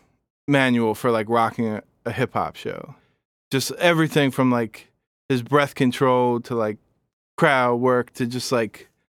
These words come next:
just even just, like, delivering all these different verses with so much, like, passion and, and just the way the set's arranged and everything. That was, like, so influential,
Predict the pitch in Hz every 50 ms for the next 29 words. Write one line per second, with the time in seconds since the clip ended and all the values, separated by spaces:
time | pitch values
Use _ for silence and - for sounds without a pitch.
0 | _ _ _ _ _ - 220 196 - - - - 202 202 180 160 165 160 147 139
1 | 139 131 - - 143 135 120 113 - - 139 127 127 139 143 135 143 135 127 120
2 | 117 117 120 120 120 117 107 - - 131 113 117 120 110 104 107 120 120 123 120
3 | - 117 113 113 117 123 123 117 - - 113 110 117 113 117 - - - 110 113
4 | 123 - _ _ _ _ _ _ _ _ _ _ _ _ - 131 123 120 120 -
5 | - 127 120 110 110 110 120 123 151 156 160 - 214 180 170 165 151 151 160 135
6 | - 147 135 139 135 123 117 - - 147 131 113 - - 117 110 117 127 131 127
7 | 127 123 120 - - 113 117 120 117 120 117 - - 120 117 120 123 - - -
8 | _ _ _ _ _ _ _ _ _ 139 147 156 156 147 131 120 127 120 110 101
9 | 95 - - _ _ _ _ _ _ _ _ _ _ _ _ _ _ _ _ _
10 | _ _ _ - - - - 151 147 143 139 131 120 117 131 120 - 123 117 113
11 | 107 98 95 - - - 55 50 50 - 135